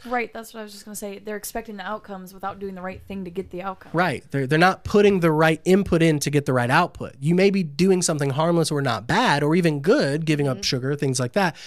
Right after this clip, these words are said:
Speaker 2: but you're not doing what Jesus is qualifying as taking that next step.
Speaker 3: Right.
Speaker 2: And that's the problem. So we'll do these twenty-one days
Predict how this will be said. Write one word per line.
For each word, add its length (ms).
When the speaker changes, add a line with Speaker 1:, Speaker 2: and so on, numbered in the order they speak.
Speaker 2:
but 160
you're 80
not 540
doing 340
what 160
Jesus 480
is 380
qualifying 1000
as 360
taking 420
that 140
next 260
step. 300
Speaker 3:
Right. 300
Speaker 2:
And 160
that's 260
the 100
problem. 420
So 140
we'll 160
do 200
these 220
twenty-one 480
days 380